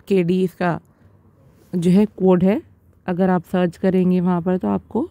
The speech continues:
वेबसाइट में आपको देखने को मिल जाएंगे कलेक्शंस exactly जो भी आपको पसंद आते होते होंगे। और ये भी यहाँ पर देख सकते हैं, बहुत ही खूबसूरत सा क्वार्ट सेट है ये। और आजकल गर्ल्स जो है, कॉलेज गोइंग गर्ल्स का ये या फिर लेडीज़ जो भी है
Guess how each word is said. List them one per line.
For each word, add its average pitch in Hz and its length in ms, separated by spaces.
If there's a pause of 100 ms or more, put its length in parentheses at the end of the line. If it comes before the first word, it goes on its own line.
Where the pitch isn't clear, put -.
वेबसाइट 185 540
में 220 160
आपको 175 300
देखने 170 280
को 165 140
मिल 165 180
जाएंगे 160 260
कलेक्शंस 165 560 (880)
exactly 185 480
जो 175 160
भी 170 100
आपको 170 240
पसंद 170 340
आते 160 220
होते 165 280
होंगे। 175 300 (800)
और 185 140
ये 180 160
भी 180 120
यहाँ 185 200
पर 170 120
देख 165 220
सकते 185 280
हैं, 185 140
बहुत 165 240
ही 180 80
खूबसूरत 165 420
सा 175 140
क्वार्ट 165 520
सेट 170 300
है 202 100
ये। 269 180 (560)
और 185 180
आजकल 175 540 (220)
गर्ल्स 190 480
जो 175 100
है, 170 220
कॉलेज 165 380
गोइंग 170 280
गर्ल्स 165 280
का - 120
ये 170 240
या 185 120
फिर 190 140
लेडीज़ 175 500
जो 175 160
भी 185 160
है 190 160